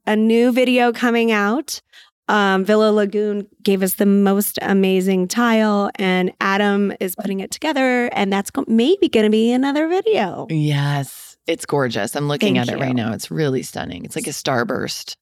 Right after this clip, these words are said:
Speaker 1: It's good times.
Speaker 2: Yeah. It's awesome.
Speaker 1: Basically, I do videos of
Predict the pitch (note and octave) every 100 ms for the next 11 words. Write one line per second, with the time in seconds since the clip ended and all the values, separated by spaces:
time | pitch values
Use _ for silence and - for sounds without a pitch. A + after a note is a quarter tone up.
0 | - G3+ - F#3 D#3+ E3 E3 C#3+ A2+ C#3+
1 | _ - - - - D3+ - - D3+ G#3+
2 | B3 C#4 F4 E4 B3 G#3+ G3+ G3 G3+ G#3+
3 | A3 G#3+ F#3+ G3 G3 F#3 F#3 F3 - -
4 | - F3